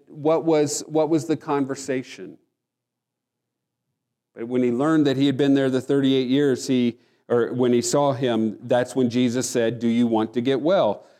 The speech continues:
Well, that seems like a pretty obvious question, doesn't it?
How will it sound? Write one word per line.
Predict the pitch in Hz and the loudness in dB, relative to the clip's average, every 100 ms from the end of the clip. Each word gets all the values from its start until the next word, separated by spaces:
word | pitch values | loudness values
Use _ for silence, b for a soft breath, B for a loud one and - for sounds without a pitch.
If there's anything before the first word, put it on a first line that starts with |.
| b b | b b
Well, | 101 101 143 - - _ _ _ _ _ _ _ _ - _ _ _ _ _ | 0 2 2 -2 -12 _ _ _ _ _ _ _ _ -20 _ _ _ _ _
that | 117 127 143 | -2 0 0
seems | - 139 127 | 0 0 2
like | 123 127 131 | 0 -2 -4
a | |
pretty | - 127 127 | -6 -2 0
obvious | 120 123 127 139 | 0 0 -2 -4
question, | - 180 156 - 113 104 | -4 -4 -4 -4 -4 0
doesn't | 113 101 95 | -2 -2 -8
it? | 80 | -10